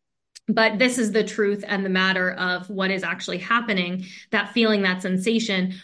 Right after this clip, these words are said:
we're kind of getting this short-term relief, but it's creating all of these, this kind of cascade of effects on all of these different systems of our body.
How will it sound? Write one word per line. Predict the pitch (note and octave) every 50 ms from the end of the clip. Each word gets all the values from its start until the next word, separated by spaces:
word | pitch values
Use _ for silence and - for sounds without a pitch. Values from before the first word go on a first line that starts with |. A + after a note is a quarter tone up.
| - _
we're | G3 G#3+ A#3 A#3
kind | A3+ - C4+ A#3+ A#3+ A3+
of | A3 G3 F#3+
getting | F#3+ G#3+ G3+ G#3+ A3+ A3 G#3+ G3+
this | G3 G3 G3 F#3+ -
short-term | - - - G#3 G3+ - - - - G#3 F#3+ F#3+ F3+
relief, | F3 F3 F3+ F3 F3 F3 G3+ C#4 G#4+ - - -
but | - A3 G#3+
it's | G#3+ G3 F#3+ -
creating | - - A3+ A3 G#3+ G#3+ G#3+ G#3 G#3 G3+ G3 - -
all | G3 G#3 G#3 A3+ A#3 B3 B3
of | A#3+ A3 G#3 F#3+
these, | G#3+ F#3+ F#3 F#3+ F#3 F#3 F#3 - -
this | - G#3+ G3+ F#3+
kind | F#3+ - - A3 G3+ G3
of | F#3+ F#3+
cascade | F#3 - - F3+ F3+ F#3 - - G3 F#3 F#3 F#3+ G3+
of | F#3+ F3
effects | F3 F3+ F#3 - F3 G3 G#3 - -
on | - F3+ F3
all | E3 F3 F3
of | F3+ F3+
these | F3 F#3 F#3 F#3 F#3
different | - F3+ F3+ F3 E3 F#3
systems | - - B3+ B3 - A3 G3 F#3 F#3
of | F3+ E3
our | E3+ E3
body. | D#3+ E3 F3+ F#3 F#3 F#3 - F3+ F#3 F#3